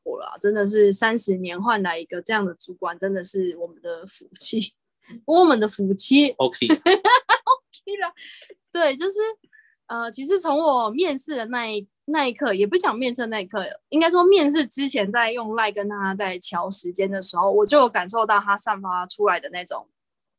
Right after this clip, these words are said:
Speaker 1: 很特别，就是那种温暖跟举例好了，就是我可能会在讲说，哦，就是我那天可能几点到啊，或者是什么什么之类的。那他就说，呃，其实就是来聊聊天，不用太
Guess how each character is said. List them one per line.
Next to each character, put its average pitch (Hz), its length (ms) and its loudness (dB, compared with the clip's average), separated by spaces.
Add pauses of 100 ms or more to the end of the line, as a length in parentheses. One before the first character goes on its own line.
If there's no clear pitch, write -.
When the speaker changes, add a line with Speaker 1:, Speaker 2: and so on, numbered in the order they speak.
(580)
Speaker 1:
很 214 320 2
特 311 240 4
别， 202 200 2
就 254 100 0
是 277 80 0
那 294 100 4
种 202 160 0
温 240 200 0
暖 208 300 -2
跟 190 600 -4
举 175 200 -8
例 247 180 2
好 170 240 0
了， 180 140 -6
就 208 100 -2
是 220 460 2 (420)
我 214 120 2
可 220 160 2
能 202 120 2
会 240 160 0
在 247 120 2
讲 185 200 -4
说， 202 180 -2
哦， 220 200 -2
就 226 80 -8
是 247 100 -4
我 196 140 -2
那 208 160 -2
天 208 320 -4
可 202 100 -8
能 175 140 -6
几 202 140 -2
点 196 200 -2
到 233 180 2
啊， 202 320 6
或 226 140 -4
者 220 60 -10
是 226 200 -8
什 196 140 -10
么 175 80 -12
什 170 120 -14
么 165 100 -16
之 - 160 -6
类 196 200 4
的。 - 260 -6 (400)
那 208 280 2
他 233 140 -4
就 254 120 2
说， 240 600 2 (180)
呃， 180 180 -10
其 - 140 -16
实 202 120 -10
就 226 120 -4
是 240 120 0
来 180 160 2
聊 175 140 -2
聊 165 180 -4
天， 165 380 -12 (240)
不 185 60 -6
用 202 320 0
太 175 420 0